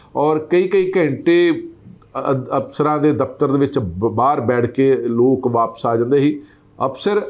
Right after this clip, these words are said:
ਅੰਦਰ ਮੀਟਿੰਗਾਂ ਕਰਦੇ ਸੀ ਜਾਂ ਚਾਹ ਪੀਂਦੇ ਰਹਿੰਦੇ ਸੀ ਤੇ ਲੋਕ ਬਾਹਰ ਖੱਜਲ ਖੁਆਰ ਹੁੰਦੇ। ਜਦ ਇਸ ਦੀ, ਇਹ ਗੱਲ ਜਿਹੜੀ ਆ ਪੰਜਾਬ ਦੇ ਰਾਜਪਾਲ ਕੋਲ ਪਹੁੰਚੀ ਤਾਂ ਉਹਨਾਂ ਨੇ ਹੁਣ ਫਿਰ ਦਿਨ ਹੀ ਤੈਅ ਕਰ ਦਿੱਤਾ ਗਿਆ ਕਿ ਬੁੱਧਵਾਰ ਦੇ ਬੁੱਧਵਾਰ, ਹਰ ਬੁੱਧਵਾਰ ਮਤਲਬ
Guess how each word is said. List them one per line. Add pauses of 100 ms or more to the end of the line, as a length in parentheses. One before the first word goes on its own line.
ਅੰਦਰ
ਮੀਟਿੰਗਾਂ
ਕਰਦੇ
ਸੀ
ਜਾਂ
ਚਾਹ
ਪੀਂਦੇ
ਰਹਿੰਦੇ
ਸੀ
ਤੇ
ਲੋਕ
ਬਾਹਰ (380)
ਖੱਜਲ
ਖੁਆਰ
ਹੁੰਦੇ।
ਜਦ
ਇਸ
ਦੀ, (220)
ਇਹ
ਗੱਲ
ਜਿਹੜੀ
ਆ
ਪੰਜਾਬ
ਦੇ
ਰਾਜਪਾਲ
ਕੋਲ
ਪਹੁੰਚੀ
ਤਾਂ (440)
ਉਹਨਾਂ
ਨੇ
ਹੁਣ
ਫਿਰ (120)
ਦਿਨ
ਹੀ
ਤੈਅ
ਕਰ
ਦਿੱਤਾ
ਗਿਆ
ਕਿ
ਬੁੱਧਵਾਰ
ਦੇ
ਬੁੱਧਵਾਰ,
ਹਰ
ਬੁੱਧਵਾਰ
ਮਤਲਬ